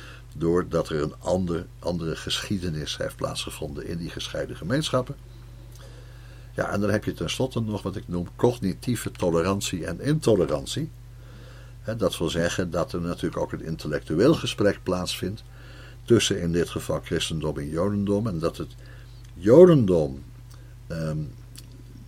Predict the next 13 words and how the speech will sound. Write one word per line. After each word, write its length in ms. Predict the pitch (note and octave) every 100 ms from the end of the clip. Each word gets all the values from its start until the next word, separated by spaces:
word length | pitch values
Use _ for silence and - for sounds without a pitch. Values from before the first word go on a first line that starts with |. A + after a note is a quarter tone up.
| - F2+
heel 380 | E2 G2 A#2+ G2
nadrukkelijk 720 | E2 D2+ G2+ - E2 - -
een, 300 | - D#2 D#2+ -
een 160 | -
orthopraxie 920 | - A2 - E2 - D#2+ - - C3+ A#2
is, 240 | C3 -
hè. 80 | C3+
Het 140 | C#3+
gaat 180 | - E2
om 80 | E2
het 120 | D2+
juiste 400 | E2 D#2+ - -
handelen. 420 | F2 G2+ D#2+ C2+